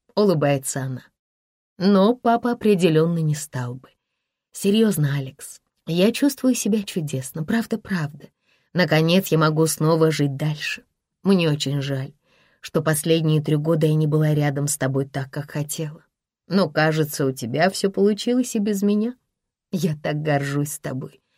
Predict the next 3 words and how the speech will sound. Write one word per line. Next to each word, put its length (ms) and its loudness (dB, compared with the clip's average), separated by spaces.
дорогуша, 720 -2
правда. 420 -6
Спасибо, 640 -8